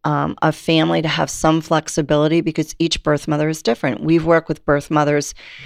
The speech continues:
that have a horrible, uh, you know, life situation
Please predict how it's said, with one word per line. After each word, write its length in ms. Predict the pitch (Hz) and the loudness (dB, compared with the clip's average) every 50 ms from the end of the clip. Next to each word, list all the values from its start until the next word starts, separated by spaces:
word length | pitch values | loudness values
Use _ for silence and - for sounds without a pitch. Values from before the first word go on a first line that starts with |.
| - - - - - - | -18 -18 -20 -20 -16 -12
that 500 | - 151 151 170 165 165 160 - - - _ _ _ - - | -12 -2 2 4 4 4 4 2 -2 -6 _ _ _ -8 -6
have 360 | - - 185 175 170 160 - - - | -4 0 2 4 2 2 2 -4 -6
a 40 | 160 | -6
horrible, 1000 | 156 - - - - - 196 196 208 208 196 185 165 139 - 135 101 - 170 220 - - - _ _ - | -6 -8 -10 -12 0 4 6 8 8 8 8 6 4 2 0 -4 -4 -4 -6 -12 -20 -20 -20 _ _ -2
uh, 320 | 160 143 147 - - - - - | 0 0 0 0 -2 -4 -4 -4
you 100 | - 160 | -4 -2
know, 100 | 151 143 | -2 0
life 240 | 143 151 147 151 143 | 2 2 4 2 2
situation 880 | - - 160 - - - 147 151 135 139 139 - - 147 143 135 135 | 0 -2 0 0 0 0 2 4 4 4 4 4 2 2 0 -2 -4